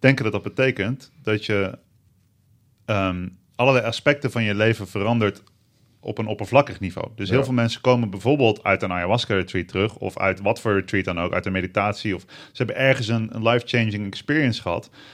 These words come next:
Speaker 1: van, "Nou, nou is alles anders." En dan willen ze een andere baan, en ze willen hun huwelijk opzeggen, en ze willen, en ze willen gaan ondernemen, en ze gaan ergens anders wonen, en ze gaan de, in de, in de jungle leven, op een houtje bijten, en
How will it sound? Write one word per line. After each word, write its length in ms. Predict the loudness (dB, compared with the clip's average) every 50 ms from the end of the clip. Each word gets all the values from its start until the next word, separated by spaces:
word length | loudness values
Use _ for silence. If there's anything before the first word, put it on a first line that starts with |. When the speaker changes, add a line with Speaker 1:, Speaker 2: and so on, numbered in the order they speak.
| -20 _ _
Speaker 1:
van, 140 | -20 -16 -14
"Nou, 180 | -14 -12 -8
nou 140 | -6 -4 -4
is 120 | -4 -6
alles 240 | -4 -6 -4 -4 -4
anders." 440 | -6 -6 -6 -6 -8 -10 -12 -18 _ _ -20 -20 -20 -20 -20 _ -8
En 120 | -6 -4
dan 160 | -4 -4 -4 -4
willen 180 | -6 -6 -6 -6
ze 80 | -8
een 60 | -10
andere 280 | -8 -6 -4 -2 -2 -4
baan, 380 | -2 0 2 4 4 4 4 2
en 80 | 0 -2
ze 80 | -2
willen 220 | -4 -4 -2 -2 -2
hun 120 | 0 4
huwelijk 300 | 6 6 6 6 6 2
opzeggen, 520 | 0 -6 0 0 0 0 2 0 0 2
en 100 | 0 -2
ze 100 | -2 -4
willen, 360 | -4 -2 0 2 2 2 2 0
en 160 | 0 -2 -2
ze 120 | -2 -2 -2
willen 300 | -2 0 0 0 0 0
gaan 160 | -2 -4 -4
ondernemen, 720 | -2 -2 -2 0 0 2 2 2 2 2 2 2 0 -2 -2
en 160 | -4 -4 -6
ze 80 | -6
gaan 120 | -8 -6 -4
ergens 200 | -4 -4 -4 -4
anders 300 | -4 -2 0 0 0 2
wonen, 500 | 4 4 6 6 6 2 2 2 2 2
en 160 | 0 -2 -2
ze 80 | -4 -6
gaan 220 | -6 -4 -4 0
de, 80 | 0 0
in 220 | 0 0 0 0 2
de, 180 | 2 0 0
in 120 | 0 0 0
de 80 | 2
jungle 340 | 2 2 2 2 4 2 4
leven, 260 | 6 6 4 4 2
op 80 | 0 -2
een 80 | -2 0
houtje 340 | 2 2 2 2 0 0
bijten, 400 | 0 2 4 4 2 2 0 -2
en 140 | -2 -2 -4